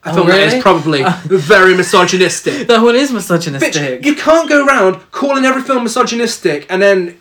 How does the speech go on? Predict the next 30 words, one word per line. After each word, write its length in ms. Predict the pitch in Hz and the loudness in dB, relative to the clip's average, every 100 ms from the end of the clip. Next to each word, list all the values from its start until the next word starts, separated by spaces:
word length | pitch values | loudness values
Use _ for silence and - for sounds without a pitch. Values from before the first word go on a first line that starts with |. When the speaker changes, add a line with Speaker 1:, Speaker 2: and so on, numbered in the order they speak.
| _ | _
Speaker 1:
create 340 | - - 240 226 | -12 -2 -2 -2
a 40 | |
film 460 | 196 247 240 208 175 | -4 -2 0 0 -2
that 200 | 185 185 | -4 -4
just, 360 | 165 202 - - | -4 -6 -6 -4
oh 340 | 196 202 190 | -2 0 -2
God, 220 | 185 208 202 | -2 -4 -4
it's 120 | 196 | -4
just 160 | 226 226 | -6 0
so 200 | 240 233 | 0 2
bad. 260 | 233 208 - - | 2 2 -2 -4
I'm 200 | 233 254 - | 0 0 0
all 180 | 254 254 | -2 -2
for, 220 | 220 190 | -4 -6
you 180 | 196 247 | -6 -2
know 260 | 226 165 131 | 0 0 0
us, 160 | 127 | -8
you 100 | 240 | -8
listen 240 | 196 170 - | -6 -6 -8
to 60 | |
our 140 | 143 123 | -10 -10
episodes, 360 | 120 - 117 - _ | -12 -16 -16 -18 _
I'm 160 | 180 180 - | -12 -12 0
all 180 | 202 170 | 0 0
for 80 | 143 | -4
feminist 480 | 160 143 135 - | -8 -8 -10 -14
films. 360 | - 107 101 - | -16 -16 -18 -14
I 60 | 165 | -10
really 560 | 160 165 220 214 160 123 | -8 -8 -2 0 0 -4
am. 280 | 101 110 | -12 -16